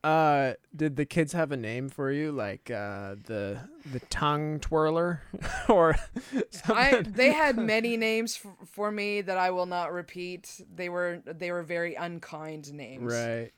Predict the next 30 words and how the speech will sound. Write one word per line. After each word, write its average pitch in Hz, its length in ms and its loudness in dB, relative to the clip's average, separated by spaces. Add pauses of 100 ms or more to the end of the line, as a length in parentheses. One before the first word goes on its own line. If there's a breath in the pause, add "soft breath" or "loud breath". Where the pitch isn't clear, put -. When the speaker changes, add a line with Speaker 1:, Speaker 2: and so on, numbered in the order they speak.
(140)
Speaker 2:
But, 160 560 -6 (500)
uh, 147 480 -6
none 208 380 2
of 214 100 0
them, 196 360 -2 (400 soft breath)
none 233 200 2
of 240 60 4
them 220 160 2
were 185 180 -2
associated 170 680 -4
with, 147 280 -10
like, 127 480 -12 (560)
Speaker 1:
With 127 240 -4
that. 87 300 -4 (220)
Speaker 2:
yeah, 196 200 -4
Speaker 1:
Yeah. 147 60 -12
Speaker 2:
Christianity 127 720 -6
in 135 120 -14
any 131 160 -16
way. - 240 -18 (100)
Speaker 1:
Okay, 123 540 4
yeah. 120 320 2
So, 147 420 6 (600 soft breath)
you 190 140 6
know, 170 200 8
we, 165 260 -2 (560 loud breath)
there's 208 160 -4
a 247 80 4
lot 156 280 8
of 139 220 6